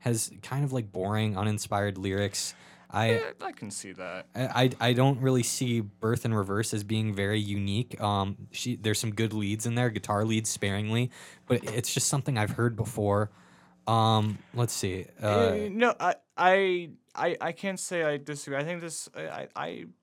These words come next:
Speaker 2: I think she just brought,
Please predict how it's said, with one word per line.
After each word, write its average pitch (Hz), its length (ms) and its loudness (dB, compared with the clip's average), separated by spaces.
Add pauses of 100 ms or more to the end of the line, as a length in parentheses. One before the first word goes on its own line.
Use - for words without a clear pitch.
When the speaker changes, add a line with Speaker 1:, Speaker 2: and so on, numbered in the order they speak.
(420)
Speaker 2:
I 151 180 2
think 160 300 -6
she 127 500 -8
just 127 460 -10
brought, 92 420 -6